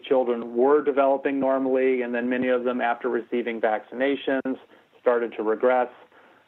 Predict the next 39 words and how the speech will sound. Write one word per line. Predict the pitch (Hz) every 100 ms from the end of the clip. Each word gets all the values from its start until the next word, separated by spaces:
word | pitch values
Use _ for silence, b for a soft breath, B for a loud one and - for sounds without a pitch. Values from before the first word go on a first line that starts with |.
| -
I've | -
had | 117 -
some | 127 120 120 - -
children | 131 123 123 123 120
who | 110 123 110
had | 113 104 107
birth | 127 139 -
trauma. | 147 139 139 139 135 - B B B -
I've | 117 110 110
had | 120 120
other | 123 123
children | - 131 123 123 120 120
who | 117 127
were | 120
doing | 117 123 120
well | 120 120 120
until | 113 120
they | 113
got | 113 113
a | 110 -
certain | 123 117
infection, | 110 107 143 139 - 165 165 b b b b
and | 120 117
after | 113 120
the | 113
infection, | 107 - 123 - 135 127 127 127
they | 120
regressed | 120 123 127 120 120
into | 123 117
autism. | 117 113 - 120 120 117 110 b b b b -
So | 120 120 113 117 _ _ 127
I, | 131
I | 135
don't | 147 147
think | 147 135
there's | 127 -
any | 139 131
one | 123 117 120 120 117 113
cause. | - 135 123 160